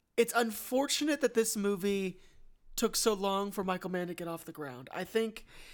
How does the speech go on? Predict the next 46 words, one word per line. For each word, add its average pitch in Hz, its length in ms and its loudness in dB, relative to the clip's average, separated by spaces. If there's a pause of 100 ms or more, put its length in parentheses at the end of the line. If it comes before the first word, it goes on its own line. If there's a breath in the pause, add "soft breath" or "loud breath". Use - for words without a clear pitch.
(220 loud breath)
if 202 160 0
he 202 140 2
had 214 440 2 (420)
the 175 540 0
level 214 680 0
he 214 120 -2
was 196 180 0
at 196 360 0 (360 loud breath)
in 185 120 -4
the 175 80 -6
nineties 254 800 0 (300)
and 185 440 -2 (300 loud breath)
probably 208 240 0
the, - 140 -2 (320)
the 214 80 -4
greater 190 260 0
amount 180 200 -4
of 165 80 -10
money 226 340 0
he 226 160 -4
had, 214 420 0 (400 loud breath)
I 196 100 -2
think 196 160 -2
there 196 100 -2
could 190 120 -6
have 175 100 -6
been 214 200 -2
something 214 400 0
there. 196 180 2
He 190 80 0
could 190 140 -2
have 175 100 -4
really 175 160 -4
achieved 185 380 -4
something, 185 440 -2
but 170 180 -4 (580 loud breath)
I 202 140 4
just, 247 360 0
'cause 220 280 0 (280)
we're, 226 200 4
we're 254 220 2
touching 330 420 2
on 294 100 4
the 262 80 2
fact 214 320 2
that 190 80 -14